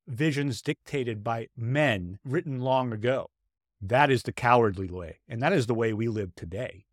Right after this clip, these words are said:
Courage in democracy is manifested through this recognition and exercise of our collective creative power to redefine the very parameters of possibility.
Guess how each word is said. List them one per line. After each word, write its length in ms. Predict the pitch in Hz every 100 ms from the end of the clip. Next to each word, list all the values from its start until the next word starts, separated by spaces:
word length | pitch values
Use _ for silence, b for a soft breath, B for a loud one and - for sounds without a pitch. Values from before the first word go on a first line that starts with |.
| _ _ _ -
Courage 380 | 202 247 220
in 120 | 170 139
democracy 600 | 131 131 - 131 - 120
is 140 | 104
manifested 640 | 120 123 127 131 120 120 -
through 220 | 147 180
this 180 | 143 -
recognition 600 | 123 - 107 104 110 104
and 240 | 123 127 -
exercise 680 | 156 147 127 139 127 120
of 240 | - 147 127
our 140 | 123
collective 520 | - 127 123 127 127
creative 400 | - 120 113 110
power 260 | - 104 104
to 100 | 101
redefine 720 | 98 131 123 113 123 120 120
the 40 | 101
very 280 | 110 117
parameters 600 | 120 - 113 113 110 104
of 140 | 98 -
possibility. 840 | 117 110 110 90 123 139 92 76